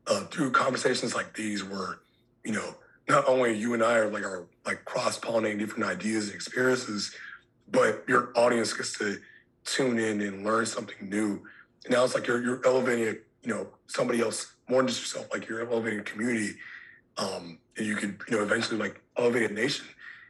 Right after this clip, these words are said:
And it's, it's through, like, mutually beneficial things like this that it's like, I wanna participate in things like this for the rest of my life, like, long-term games. Naval calls it, um, playing long-term games with,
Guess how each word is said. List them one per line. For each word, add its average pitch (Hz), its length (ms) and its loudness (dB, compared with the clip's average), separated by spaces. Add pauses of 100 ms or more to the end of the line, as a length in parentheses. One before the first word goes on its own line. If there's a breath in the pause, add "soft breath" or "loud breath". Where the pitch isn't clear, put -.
(180)
And 107 140 2
it's, - 480 -4 (640)
it's - 140 -4
through, 147 320 0
like, 131 300 0 (920)
mutually 147 500 -2
beneficial 131 840 0 (140)
things 135 220 -4
like 117 200 -10
this 131 260 0
that - 240 -4 (540 loud breath)
it's - 120 -6
like, - 240 -2
I 135 80 6
wanna 139 140 6
participate 123 460 0
in - 100 -10
things 123 180 -2
like 107 120 -4
this 107 160 -2
for - 100 -8
the 117 60 -2
rest 110 160 -2
of - 60 -10
my 101 80 -4
life, 104 280 -2
like, 101 180 -6
long-term 110 540 0
games. 104 460 -2 (360 loud breath)
Naval 120 280 4
calls 113 220 -2
it, 113 140 -4 (580 loud breath)
um, 95 440 -2 (320)
playing 135 260 2
long-term 117 420 0
games 107 300 -4
with, 101 140 -6